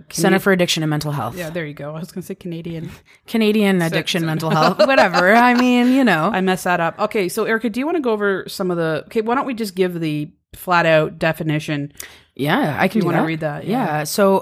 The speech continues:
Speaker 1: post-traumatic stress disorder, which is P T S D, is a natural emotional response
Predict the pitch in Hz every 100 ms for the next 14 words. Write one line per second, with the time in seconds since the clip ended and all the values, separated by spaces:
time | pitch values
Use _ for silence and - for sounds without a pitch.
0 | - 220 226 - 247 226 - 185 175 -
1 | 190 156 147 180 175 165 - 151 160 185
2 | - 143 143 196 _ - _ - 185 185
3 | 180 196 - 233 247 185 170 170 - 190
4 | 185 180 - 156 139 -